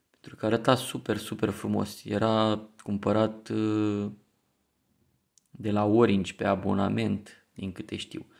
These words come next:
Avea și internet pe el și așa mai departe. Și efectiv, atât de îndrăgostit eram de el, încât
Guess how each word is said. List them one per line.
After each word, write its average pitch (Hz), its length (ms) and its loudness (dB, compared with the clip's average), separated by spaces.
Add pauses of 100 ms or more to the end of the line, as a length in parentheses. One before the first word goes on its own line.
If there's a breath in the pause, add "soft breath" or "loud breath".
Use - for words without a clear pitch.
(320 soft breath)
Avea 104 300 0
și - 200 0
internet 104 540 2
pe - 160 -6
el 127 160 0
și - 380 -4
așa 110 280 -4
mai 113 140 -2
departe. 110 520 -2 (960 soft breath)
Și - 180 -4
efectiv, 139 760 2 (1200)
atât 123 260 -6
de 147 80 4
îndrăgostit 131 580 6
eram 131 240 6
de 113 80 6
el, 139 280 8
încât 160 480 0